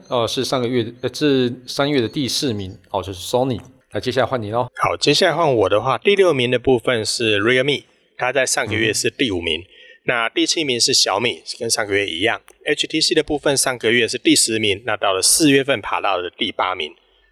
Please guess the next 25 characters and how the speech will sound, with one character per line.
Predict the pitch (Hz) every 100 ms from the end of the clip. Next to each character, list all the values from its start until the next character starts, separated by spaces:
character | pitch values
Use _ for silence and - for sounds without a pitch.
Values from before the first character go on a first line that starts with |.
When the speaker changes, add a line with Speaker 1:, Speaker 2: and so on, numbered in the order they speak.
| _
Speaker 2:
最 | - 180
后 | 180 165
呢， | 147
看 | 147 143
到 | 135
华 | 101 95 104
硕 | -
的 | 107
部 | 104 110
分， | - 101
上 | - 120
个 | 104
月 | 101 110
是 | 101 - 107
第 | - 131
八 | - 107
名， | 80 76 92
而 | 92
这 | 127
个 | - 101
月 | 107
变 | 110 92
第 | - 143
九 | - 90
名。 | 85